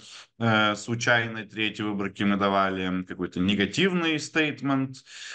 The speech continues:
эм, и, э, нейтральный стейтмент или никакого стейтмента, оставшийся третьим,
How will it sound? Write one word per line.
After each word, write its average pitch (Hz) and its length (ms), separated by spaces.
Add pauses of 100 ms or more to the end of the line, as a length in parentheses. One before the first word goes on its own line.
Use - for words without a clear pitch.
(140)
эм, 110 560
и, 151 420
э, 101 640
нейтральный 113 540
стейтмент 104 540
или 98 100
никакого 90 720
стейтмента, 92 720
оставшийся 90 560
третьим, 160 600